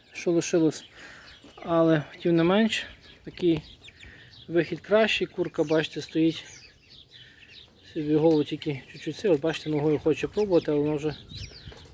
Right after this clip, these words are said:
ногою не підгрібає. Так що відривайте обов'язково від землі, щоб уникати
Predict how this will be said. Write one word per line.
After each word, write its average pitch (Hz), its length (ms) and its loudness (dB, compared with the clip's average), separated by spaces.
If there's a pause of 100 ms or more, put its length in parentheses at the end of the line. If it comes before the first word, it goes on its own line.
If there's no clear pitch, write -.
ногою 151 380 2
не 156 160 2
підгрібає. 156 680 0 (580)
Так 156 180 -6
що - 160 -4 (1040)
відривайте 175 540 6
обов'язково 170 680 2
від 165 100 -2
землі, 208 400 -2 (220)
щоб 156 200 -8
уникати 165 520 0